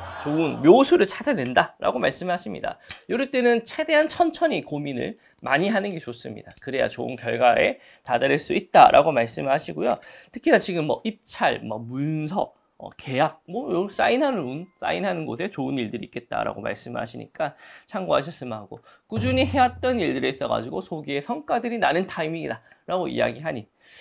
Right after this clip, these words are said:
사람이 참 해왔던 일들에 있어가지고 성과가 나는 것만큼, 음, 좋은 일들이 없는 것 같아요. 자, 인간사의 덕망은요. 특히나 아랫사람들의 덕망, 주변 사람들의 덕망이 굉장히 강하게 들어온다라고 말씀하십니다.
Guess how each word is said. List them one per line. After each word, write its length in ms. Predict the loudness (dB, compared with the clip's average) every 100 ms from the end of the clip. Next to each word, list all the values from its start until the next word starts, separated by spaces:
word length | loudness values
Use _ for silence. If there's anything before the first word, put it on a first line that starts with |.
| -20 -4
사람이 360 | 2 2 2
참 280 | -2 -6 -4
해왔던 520 | 6 6 6 0 0
일들에 360 | 0 0 0 -2
있어가지고 440 | -2 0 0 -2
성과가 340 | -6 -8 0 2
나는 300 | 2 0 -4
것만큼, 500 | -4 -4 -8 -12 -12
음, 140 | -14 -12
좋은 260 | -6 -4 -2
일들이 280 | -4 -2 -4
없는 240 | -4 -6
것 60 | -6
같아요. 360 | -8 -16 -20 -20 _ -20 -18
자, 160 | -2 0
인간사의 520 | 2 6 8 8 8
덕망은요. 640 | 6 4 4 6 6 4 2 _
특히나 260 | -4 0 6
아랫사람들의 720 | 8 8 6 8 8 6 -2
덕망, 360 | -6 -10 -12 -12
주변 260 | -2 2 4
사람들의 520 | 4 4 2 -2 -4
덕망이 520 | -6 -6 -6 -6 -8
굉장히 420 | -8 -4 0 -2
강하게 440 | -2 2 4 4 0
들어온다라고 960 | -4 -6 -2 -2 -4 -12 _ 0 0
말씀하십니다. 840 | 0 -4 -4 -4 -4 -10 -14 -16